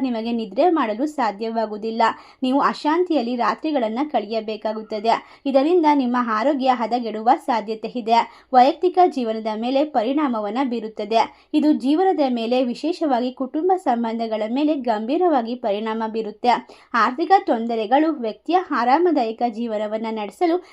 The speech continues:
ಅನುಮತಿಸುವುದಿಲ್ಲ. ಹೀಗಾಗಿ ವಿಶೇಷವಾಗಿ ಸೆಪ್ಟೆಂಬರ್ ಎರಡ್ ಸಾವಿರದ ಇಪ್ಪತ್ತೈದರಲ್ಲಿ ಮಕರ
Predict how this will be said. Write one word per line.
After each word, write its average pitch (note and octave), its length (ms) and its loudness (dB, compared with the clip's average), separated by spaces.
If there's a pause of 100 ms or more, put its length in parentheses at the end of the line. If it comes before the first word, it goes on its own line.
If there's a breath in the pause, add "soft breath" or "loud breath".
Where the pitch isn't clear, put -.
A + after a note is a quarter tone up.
(120 loud breath)
ಅನುಮತಿಸುವುದಿಲ್ಲ. A#3+ 880 -2
ಹೀಗಾಗಿ D#4+ 300 6
ವಿಶೇಷವಾಗಿ C4+ 640 2
ಸೆಪ್ಟೆಂಬರ್ D4+ 540 0
ಎರಡ್ A3+ 180 0
ಸಾವಿರದ D4+ 240 2
ಇಪ್ಪತ್ತೈದರಲ್ಲಿ A#3 720 0 (200)
ಮಕರ A#3 240 0